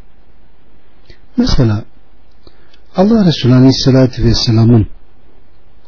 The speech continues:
Müslümanın, Müslüman üzerindeki hakkı altıdır diyor, değil mi?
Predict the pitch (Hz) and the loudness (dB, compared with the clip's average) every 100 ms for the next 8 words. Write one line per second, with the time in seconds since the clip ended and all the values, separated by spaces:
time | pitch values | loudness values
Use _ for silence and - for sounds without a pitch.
0 | - - - - - - - 254 - - | -16 -16 -16 -16 -16 -10 4 4 4 4
1 | 139 113 110 117 - 156 160 - 180 180 | 6 6 4 0 -2 0 0 4 6 8
2 | 143 107 110 110 107 110 107 135 117 196 | 6 6 4 4 4 2 2 -2 0 2
3 | 135 - 302 185 165 - 139 127 113 92 | 0 0 0 4 4 4 4 4 4 2
4 | 101 98 131 196 143 | 2 4 6 6 6